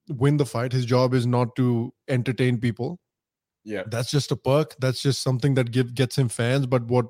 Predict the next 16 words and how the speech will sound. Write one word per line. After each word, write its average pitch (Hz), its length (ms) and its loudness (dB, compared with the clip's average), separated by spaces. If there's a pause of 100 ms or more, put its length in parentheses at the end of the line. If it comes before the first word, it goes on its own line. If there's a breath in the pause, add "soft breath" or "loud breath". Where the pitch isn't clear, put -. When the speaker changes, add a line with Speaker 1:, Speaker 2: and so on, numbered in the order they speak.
(580 loud breath)
Speaker 1:
what, 123 360 -2
uh, 123 280 2
helps 143 340 0
him 151 100 4
cement 143 380 2
his 131 140 0
legacy, 139 440 2
what 139 140 4
helps 135 240 0
him 143 140 2
make 139 220 2
money 156 460 2
is 127 220 2
winning 131 220 2
the 117 60 -4
fight, 110 220 -8